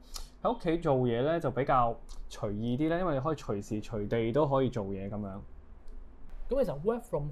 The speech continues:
Speaker 2: home 呢，的確係放寬咗員工某部分程度上嘅工作上面嘅自由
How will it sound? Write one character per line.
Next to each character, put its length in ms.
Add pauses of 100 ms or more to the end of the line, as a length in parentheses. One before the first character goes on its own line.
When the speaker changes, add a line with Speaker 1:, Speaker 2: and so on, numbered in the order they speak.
Speaker 2:
home 280
呢， 120 (280)
的 100 (100)
確 240 (160)
係 160
放 460
寬 320
咗 300 (120)
員 240
工 240
某 260
部 300
分 220
程 180
度 140
上 240
嘅 140
工 240
作 160
上 200
面 160
嘅 60
自 140
由 120